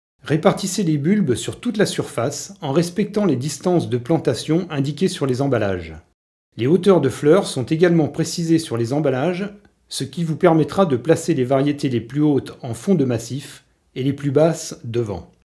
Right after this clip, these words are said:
Regroupez les bulbes d'une même espèce.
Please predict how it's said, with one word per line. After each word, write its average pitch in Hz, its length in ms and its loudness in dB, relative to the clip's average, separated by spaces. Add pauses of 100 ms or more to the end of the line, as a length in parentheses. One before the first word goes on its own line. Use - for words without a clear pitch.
(140)
Regroupez 175 500 4
les 143 140 4
bulbes 165 380 2
d'une 127 200 0
même 165 180 6
espèce. - 680 -4